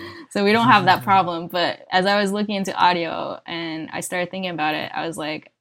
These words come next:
Speaker 1: this is a time when I was playing Pokemon Go a lot. And I was like, "Why
Speaker 2: Mm-hmm.
Speaker 1: does it happen that every time I play Pokemon Go, I can't, like, play music on my Spotify at the same <laughs> time?" And that's how I kinda started looking into audio focus.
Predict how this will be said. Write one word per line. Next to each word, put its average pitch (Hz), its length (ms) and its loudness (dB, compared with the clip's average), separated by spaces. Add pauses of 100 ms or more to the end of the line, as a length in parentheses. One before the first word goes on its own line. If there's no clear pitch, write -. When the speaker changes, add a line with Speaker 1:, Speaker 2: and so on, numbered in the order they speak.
Speaker 1:
this 196 220 -2
is 214 120 2
a 180 100 -2
time 175 240 0
when 170 100 -4
I 170 80 -4
was 170 140 -4
playing 170 260 -10
Pokemon 170 400 -8
Go 160 160 -8
a 170 80 -6
lot. 226 300 -2 (200)
And 185 80 -12
I 185 60 -6
was 185 80 -8
like, 180 220 -6
"Why 214 240 -2
Speaker 2:
Mm-hmm. 330 300 4
Speaker 1:
does 226 120 -2
it 214 80 -2
happen 196 380 0
that 165 140 -6
every 190 200 -4
time 196 180 -6
I 180 120 -4
play 180 160 -4
Pokemon 170 440 -6
Go, 165 140 -6
I 156 160 -4
can't, 170 240 -10
like, - 220 -12
play 175 160 -10
music 165 360 -8
on 156 120 -6
my 143 100 -8
Spotify 165 480 -8
at - 120 -12
the - 60 -12
same - 260 -12
<laughs> - 100 -16
time?" - 280 -2 (540)
And 190 140 -4
that's 185 160 2
how 180 120 0
I 160 300 -2
kinda 170 180 -6
started 170 280 -4
looking 170 240 -6
into - 160 -8
audio 160 300 -4
focus. 165 340 -12